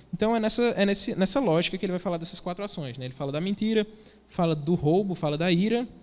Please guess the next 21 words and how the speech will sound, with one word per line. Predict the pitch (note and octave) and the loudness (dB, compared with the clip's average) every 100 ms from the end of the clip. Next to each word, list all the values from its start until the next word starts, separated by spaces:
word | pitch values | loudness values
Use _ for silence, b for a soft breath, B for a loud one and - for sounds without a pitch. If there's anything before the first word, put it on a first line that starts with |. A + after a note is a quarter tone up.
| B B B | B B B
e | G3+ | -8
fala | - G#3+ G#3 | -4 -4 -2
de | G#3+ | -6
palavras | - A#3+ G#3 A3 A3+ | -4 -2 -2 -2 -6
torpes, | F#3 E3 - - - C3 | -6 -6 -8 -10 -10 -12
do, | C#3+ | -12
do | C#3 | -8
nosso | E3+ E3+ F3+ | -6 -4 -4
linguajar. | F3+ G3 F3 B2+ C#3+ | -2 0 0 -4 -6
E | D#3 | -6
linguajar, | C3+ C3+ D3 D3 D#3+ | -4 0 2 2 -2
certamente, | - D3+ E3 C#3 - G3 B B B B - | -4 -4 -2 0 -2 -8 B B B B -2
é | C3 | 2
uma | D3 | 2
forma | D#3 D3+ D#3+ | 2 2 2
de | D3+ | 2
me | D#3 D3+ | 2 0
relacionar | D3+ D#3+ D#3+ F#3+ E3+ | 2 0 2 4 6
com | F3+ | 6
outras | F3 F3+ | 4 0
pessoas. | A3 - A#2+ - | 0 0 -2 -4